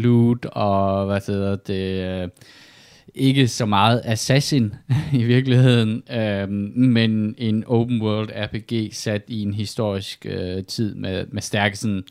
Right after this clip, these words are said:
hvad skal man sige, øh, hvis du har lyst til at se, hvordan du slår folk ihjel i, øh, i det gamle Egypten, så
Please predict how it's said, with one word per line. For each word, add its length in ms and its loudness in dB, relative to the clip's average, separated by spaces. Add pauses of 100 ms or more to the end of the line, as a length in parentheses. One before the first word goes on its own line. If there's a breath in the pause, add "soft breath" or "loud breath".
(380 loud breath)
hvad 100 -8
skal 100 -6
man 80 -4
sige, 680 -4
øh, 60 -6 (600 soft breath)
hvis 140 -4
du 100 2
har 80 4
lyst 220 2
til 60 2
at 80 2
se, 120 2
hvordan 220 2
du 80 -2
slår 200 0
folk 260 0
ihjel 260 2
i, 340 -2
øh, 260 -2
i 300 -4
det 140 -8
gamle 300 2
Egypten, 500 -2
så 320 0